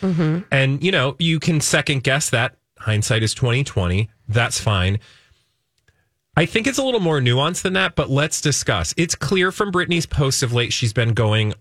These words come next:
Speaker 2: hard against her mom. Well, her mom has now enter-, entered the chat, as I said, and here's what that means.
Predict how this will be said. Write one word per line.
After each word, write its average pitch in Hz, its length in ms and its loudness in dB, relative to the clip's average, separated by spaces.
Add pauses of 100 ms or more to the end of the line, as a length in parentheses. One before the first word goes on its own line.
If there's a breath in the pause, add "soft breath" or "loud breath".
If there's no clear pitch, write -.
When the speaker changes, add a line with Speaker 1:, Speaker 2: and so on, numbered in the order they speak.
(140)
Speaker 2:
hard 110 560 0
against 98 440 0
her 107 120 0
mom. 80 260 0
Well, 82 120 0
her 123 180 0
mom 113 280 2
has 147 180 0
now 123 160 0
enter-, 120 320 -2
entered 127 320 0
the 156 60 0
chat, 107 340 0
as 107 120 0
I 127 100 0
said, 92 320 -2
and 95 100 0
here's 98 340 0
what 98 160 0
that 95 220 -2
means. 95 460 -2